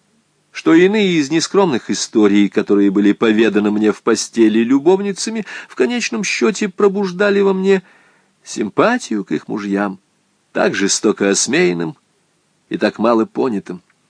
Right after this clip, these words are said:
Эти связи, приятные, если женщина была искусной,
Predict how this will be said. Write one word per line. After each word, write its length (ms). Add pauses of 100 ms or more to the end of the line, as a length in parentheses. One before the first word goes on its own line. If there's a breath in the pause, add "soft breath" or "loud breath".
(920)
Эти 160
связи, 440
приятные, 640
если 240
женщина 420
была 240
искусной, 600